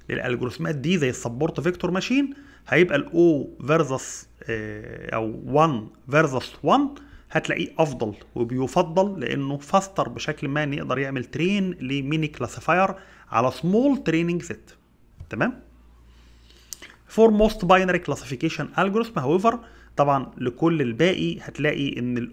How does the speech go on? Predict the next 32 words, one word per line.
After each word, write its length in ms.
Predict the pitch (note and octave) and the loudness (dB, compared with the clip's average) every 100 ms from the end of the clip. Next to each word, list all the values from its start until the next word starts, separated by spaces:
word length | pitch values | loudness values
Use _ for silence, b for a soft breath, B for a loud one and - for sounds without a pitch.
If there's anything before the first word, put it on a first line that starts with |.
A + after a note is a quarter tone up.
| - | -4
ال، 440 | C3+ A#2 A2+ A2+ | -4 -2 -6 -8
ال 340 | A2+ A2+ B2 B2+ | -8 -8 -2 2
one 300 | D#3 D#3+ B2 | 4 4 2
versus 400 | D#3 C#3 B2 - | 2 2 -2 2
rest 440 | A3+ - - - | 2 2 -10 -10
او 260 | A2+ B2 D#3 | -6 -2 0
one 180 | C#3 A#2+ | 0 0
versus، 580 | D3+ C3+ - - - | 0 0 -6 -8 -16
آه، 420 | A2 G#2+ A2 - - | -16 -16 -16 -16 -2
all 340 | E3+ A3 B3+ A#3+ B B - | 4 6 6 0 B B -4
هتلاقي 360 | D3 - C#3+ | -2 -2 0
هو 120 | D3+ | 0
البريفيرد، 580 | C#3 A#2+ B2 - G2+ - - | 0 0 -4 -4 -12 -12 -10
ما 100 | B2+ | 0
عدا 140 | B2 C#3+ | 2 2
طبعا 300 | D3 C#3 B2 | 2 0 -2
السبورت 500 | - A2+ A#2 C3 - | -4 -6 -4 -6 -6
فيكتور 300 | B2+ - A2 | -8 -8 -8
ماشين 340 | G#2 - C4+ | -6 2 4
لان 260 | G#3+ F#3 D3+ | 4 2 0
بيعمل 460 | D3 D3 C3+ B2 | -2 -4 -6 -8
سكيلينج 560 | - - D3 D3 C#3 A#2+ - | -10 -6 -4 -2 -4 -6 -6
بورلي 440 | A2+ E3+ D#3+ C#3 | 2 4 4 -2
بشكل 380 | A#2 B2 - A#2+ | -4 -6 -6 -4
سيء 300 | D3+ D#3 B2 | -2 -2 -2
مع 140 | A#2 | -6
السايز 380 | A2 - C3+ C3 | -6 -4 -2 -2
بتاع 240 | A#2+ B2+ | -4 -4
مين؟ 220 | A#2 B2+ A#2+ | -2 -4 -6
بتاع 220 | - A2+ | -4 -4
التريننج 420 | A2+ A2 A2+ C#3+ | -4 -8 -8 -8
سيت. 260 | - - | -12 -18